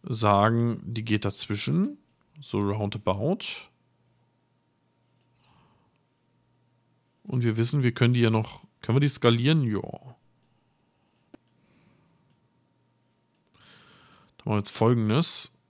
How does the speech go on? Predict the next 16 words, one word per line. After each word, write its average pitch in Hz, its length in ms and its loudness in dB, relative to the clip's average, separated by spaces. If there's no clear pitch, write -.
Oh, 113 280 -10
jetzt 127 160 -12
müssten 117 260 -6
wir 113 60 2
hier 110 120 0
mal 107 140 0
vorbei. 113 580 0
Ich - 200 -6
glaube, 113 260 4
mit 139 80 4
der 123 80 4
Skalierung 120 580 2
ist - 160 0
das 113 100 2
schon 107 260 0
mega. 117 520 4